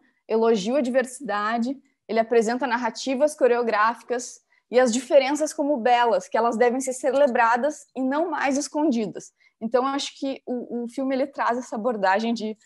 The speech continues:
de inclusão e diversidade. De,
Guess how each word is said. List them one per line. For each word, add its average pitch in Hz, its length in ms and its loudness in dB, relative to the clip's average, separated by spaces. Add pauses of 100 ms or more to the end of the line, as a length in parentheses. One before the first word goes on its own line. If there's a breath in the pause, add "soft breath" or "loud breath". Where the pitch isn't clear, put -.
(240 soft breath)
de 214 80 -4
inclusão 233 480 0
e - 20 0
diversidade. 220 840 -4 (520)
De, 220 240 -2